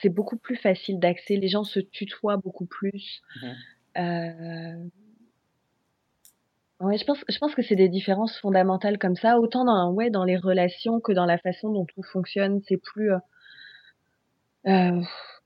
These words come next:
Speaker 1: par exemple, l'entrepreneuriat est beaucoup plus valorisé ici, beaucoup plus facile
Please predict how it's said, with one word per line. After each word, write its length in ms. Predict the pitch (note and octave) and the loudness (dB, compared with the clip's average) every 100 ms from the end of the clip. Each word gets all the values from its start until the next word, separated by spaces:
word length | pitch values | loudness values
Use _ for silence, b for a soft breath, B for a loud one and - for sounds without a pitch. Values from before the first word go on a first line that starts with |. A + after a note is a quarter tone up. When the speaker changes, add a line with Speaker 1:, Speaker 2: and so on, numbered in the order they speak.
| - | 0
Speaker 1:
par 140 | F#3+ | 4
exemple, 320 | F#3+ G#3 G#3 | 6 4 4
l'entrepreneuriat 800 | G3+ F#3+ F#3+ - F#3+ F#3 F#3+ A3 | 4 4 0 0 0 2 4 6
est 60 | A3 | 6
beaucoup 260 | F#3+ F#3 F3+ | 2 -4 -10
plus 220 | - F#3+ | -4 2
valorisé 540 | F#3 F3+ F3 F#3 F3+ | 4 4 2 0 2
ici, 300 | G3 G3 - | 2 0 -2
beaucoup 200 | G#3+ G#3 - | -2 -2 -8
plus 200 | - F#3+ | -8 -2
facile 600 | F#3 F#3+ - A3+ A3+ | 0 -2 -4 -2 -2